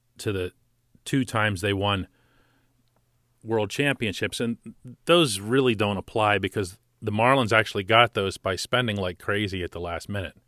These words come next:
Um, the more recent Marlins have been more in line with this, where they've been stripped down.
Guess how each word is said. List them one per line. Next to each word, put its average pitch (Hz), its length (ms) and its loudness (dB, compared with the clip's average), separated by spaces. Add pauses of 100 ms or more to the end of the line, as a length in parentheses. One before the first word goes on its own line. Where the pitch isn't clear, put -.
(1080)
Um, 92 460 -6 (640)
the 123 100 -2
more 139 260 2
recent 139 400 4
Marlins 104 580 0
have 92 220 -6
been 123 360 0 (1700)
more 131 260 2
in 120 100 2
line 120 300 4
with 101 160 -2
this, 104 320 0
where 95 120 -6
they've 92 180 -6
been 92 140 -8
stripped - 400 -2
down. 104 340 0